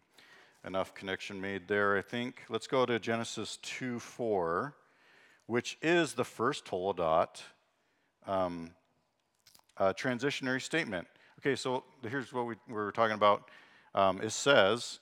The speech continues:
"These are the generations of the heaven and the earth when they were m-, created, and in the day the Lord God made the earth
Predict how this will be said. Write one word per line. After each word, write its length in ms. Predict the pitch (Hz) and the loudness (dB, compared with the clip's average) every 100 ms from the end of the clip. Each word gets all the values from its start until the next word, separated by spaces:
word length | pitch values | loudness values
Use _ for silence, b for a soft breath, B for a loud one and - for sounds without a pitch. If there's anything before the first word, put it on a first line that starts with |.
| _ | _
"These 240 | 117 139 | -4 2
are 80 | 147 | 4
the 100 | 147 | 4
generations 840 | 120 127 127 101 92 120 135 - - | 2 2 4 2 0 -4 -8 -12 -2
of 140 | 113 101 | 0 0
the 80 | 95 | 2
heaven 360 | 98 90 101 | 4 2 -2
and 140 | 98 95 | -4 -6
the 80 | 104 | -2
earth 260 | 143 101 - _ | 0 0 -2 _
when 200 | - 92 | -10 -6
they 100 | 92 | -4
were 120 | 92 101 | -2 -4
m-, 120 | 104 - | -6 -10
created, 640 | - 110 120 85 71 - _ b b b | -2 0 0 -2 -6 -12 _ b b b
and 100 | 95 | -4
in 60 | 92 | -4
the 100 | 90 | -2
day 440 | 85 82 95 113 | -2 0 -2 -2
the 100 | - | -6
Lord 300 | 85 82 90 | -4 -2 -2
God 300 | 87 76 73 | 0 -2 -2
made 260 | 76 82 82 | -4 -6 -6
the 120 | 87 85 | -10 -8
earth 380 | 80 82 - | -8 -8 -14